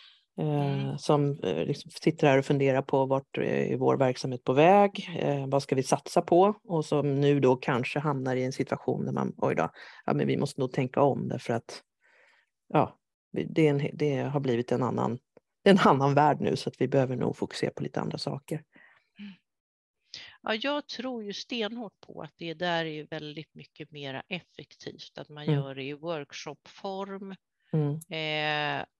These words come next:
Speaker 2: och kanske till och med väljer då att, eh, dokumentera det inom ram, alltså s-, som en matris,
Speaker 1: Mm.
Speaker 2: som vanligt,
Speaker 1: Mm.
Speaker 2: eh, som vi alltid säger när vi pratar om risk.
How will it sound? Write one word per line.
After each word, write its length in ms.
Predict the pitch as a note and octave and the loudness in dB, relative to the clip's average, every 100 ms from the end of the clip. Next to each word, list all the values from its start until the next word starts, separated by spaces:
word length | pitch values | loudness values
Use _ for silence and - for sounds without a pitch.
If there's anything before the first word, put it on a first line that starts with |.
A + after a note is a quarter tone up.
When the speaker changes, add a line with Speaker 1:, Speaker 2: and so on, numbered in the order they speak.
| - | -18
Speaker 2:
och 160 | E3 | -12
kanske 400 | - E3 D3+ - | -6 -4 -2 -6
till 320 | - D#3 D3 | -6 -10 -10
och 80 | D3 | -14
med 220 | D3 C#3 C#3 | -12 -10 -6
väljer 520 | D3 G3+ A3 A3+ D3+ | -2 -2 -4 -4 -4
då 60 | |
att, 540 | C#3+ D#2 D3 C#3 _ - _ _ | -6 -6 -8 -10 _ -20 _ _
eh, 260 | - D2+ | -8 -8
dokumentera 880 | C3+ D3+ - D#3 C#3+ G#3+ A3+ G#3 E3+ | -8 -16 -16 -18 -12 -4 -2 -2 -2
det 120 | D#3 | -6
inom 380 | D3 C#3+ C3+ C#3 | -8 -10 -14 -10
ram, 380 | D3+ E3 D#3 D3+ | -8 -6 -8 -12
alltså 220 | - D3 D3+ | -10 -10 -12
s-, 140 | - _ - | -16 _ -18
som 480 | - F3 F3 E3 | -8 -8 -8 -8
en 320 | D#3 D3 C#3 C#3+ _ - | -8 -8 -10 -20 _ -14
matris, 840 | C#3+ - F#3 D#3 D3+ - - - F3 | -12 -4 -4 -4 -12 -12 -10 -4 0
Speaker 1:
Mm. 140 | D#3+ | 0
Speaker 2:
som 240 | C#3 D#3 | 0 -4
vanligt, 720 | D#3 D#3 C#3+ E3 D3+ - - - - E3 D#3+ - - _ - | -6 -6 -6 -8 -10 -12 -20 -20 -12 -12 -12 -16 -20 _ -10
Speaker 1:
Mm. 400 | D#3 D3+ C#3 C#3 | -6 -6 -6 -8
Speaker 2:
eh, 60 | C#3+ D#3+ _ - | -12 -20 _ -18
som 200 | - D3+ | -14 -6
vi 100 | D#3+ | -4
alltid 380 | C#3 - A3+ | -4 -8 -8
säger 280 | - - - | -6 -8 -10
när 100 | C#3+ | -16
vi 100 | C#3+ | -16
pratar 400 | D3 D3+ C#3+ - | -12 -12 -12 -16
om 120 | C#3+ C#3 | -16 -16
risk. 420 | C#3+ - - | -16 -16 -18